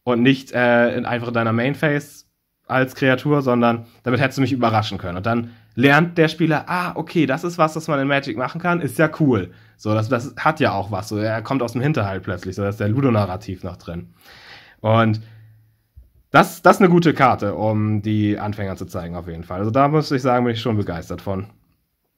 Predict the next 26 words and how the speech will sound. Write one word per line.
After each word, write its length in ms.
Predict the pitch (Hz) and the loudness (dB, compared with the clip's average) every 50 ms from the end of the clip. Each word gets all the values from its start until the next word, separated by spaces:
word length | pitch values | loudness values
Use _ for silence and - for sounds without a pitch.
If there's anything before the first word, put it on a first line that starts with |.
| _ _ _ _ _ - | _ _ _ _ _ -12
Ja, 100 | 110 95 | -12 -10
dann 140 | 87 90 87 | -10 -10 -10
die 80 | 87 | -10
klassischen 480 | 87 - 120 110 107 107 110 98 - 98 | -4 0 0 0 2 0 -2 -2 -2 0
Taplands, 600 | - 156 147 139 - 135 131 131 127 127 123 113 | 2 2 2 4 4 2 4 4 4 2 0 -2
die 80 | 110 104 | -6 -4
beides 300 | 98 98 95 95 95 - | -4 -4 -4 -4 -6 -6
Mana 340 | 110 104 107 85 104 101 | -4 -4 -4 -4 -4 -6
machen, 420 | 101 98 101 101 - 101 98 98 104 - _ _ _ _ _ _ | -4 -4 -6 -6 -6 -8 -10 -10 -10 -14 _ _ _ _ _ _
aber 220 | 95 90 87 82 | -10 -10 -8 -8
halt 320 | 85 85 85 85 - _ _ _ _ _ _ | -8 -10 -10 -12 -16 _ _ _ _ _ _
mit 160 | - 98 - | -14 -12 -8
dem 220 | - 95 90 90 87 | -6 -6 -6 -6 -10
Flavor 440 | - - 98 92 95 92 95 90 90 | -8 -8 -6 -4 -4 -4 -4 -4 -4
so. 280 | 92 95 95 95 92 - - _ _ _ | -4 -2 -4 -4 -4 -6 -18 _ _ _
Jeder, 300 | - 117 127 127 123 120 | 0 2 4 4 4 4
in, 220 | 120 131 - - | 2 -2 -4 -4
der 160 | 117 123 117 | -2 -2 0
die 60 | 110 107 | 0 -2
Spiele 240 | - - 123 127 117 | -2 0 0 0 0
gespielt 300 | 110 107 - 117 113 113 | 0 0 -2 -2 -2 0
hat, 140 | 117 110 | -2 -2
erinnert 300 | 92 104 104 110 104 101 | -2 -2 -2 -2 -2 -2
sich 140 | - 98 101 | -4 -6 -8
an 100 | 101 98 | -8 -6
diese, 420 | 101 101 98 98 101 95 104 110 | -6 -6 -6 -4 -6 -6 -6 -8